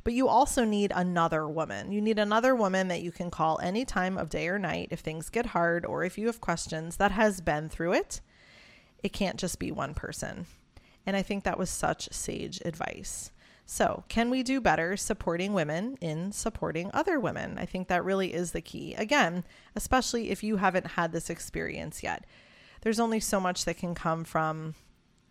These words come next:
textbooks and, you know, even very well-educated lactation consultants. Having it be an experience we have is super helpful. And if we don't have that, then the next best,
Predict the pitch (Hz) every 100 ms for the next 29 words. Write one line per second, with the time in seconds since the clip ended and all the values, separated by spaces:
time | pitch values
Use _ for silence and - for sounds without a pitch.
0 | - - 226 196 - 180 160 - - 147
1 | 151 151 160 165 185 160 160 196 175 165
2 | 165 175 175 170 165 156 160 - 165 165
3 | - 156 151 151 156 - 147 143 - 214
4 | 196 185 180 170 160 151 165 165 - -
5 | - - - - - - 240 233 226 220
6 | - 190 185 175 175 170 165 - 170 165
7 | 170 - 349 214 165 165 165 170 - 175
8 | 170 156 160 - - - 185 185 185 175
9 | 170 254 415 247 - - - - - -
10 | - 196 196 190 - - 175 - -